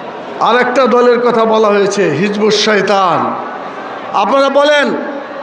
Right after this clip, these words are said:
আমরা কি শয়তানি দলের পক্ষে থাকব, নাকি আল্লাহর দলের পক্ষে থাকব? যারা যারা আল্লাহর দলে থাকতে চান, দুই হাত তুলে আল্লাহকে দেখান,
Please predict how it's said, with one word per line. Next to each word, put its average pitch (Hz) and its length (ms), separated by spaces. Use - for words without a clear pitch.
আমরা 254 340
কি 285 160
শয়তানি 262 500
দলের 285 360
পক্ষে 285 300
থাকব, 277 220
নাকি 269 240
আল্লাহর 294 480
দলের 285 340
পক্ষে 285 320
থাকব? 277 300
যারা 294 280
যারা 294 280
আল্লাহর 302 320
দলে 294 220
থাকতে 302 340
চান, 294 220
দুই 311 180
হাত 320 300
তুলে 330 200
আল্লাহকে 330 440
দেখান, 392 520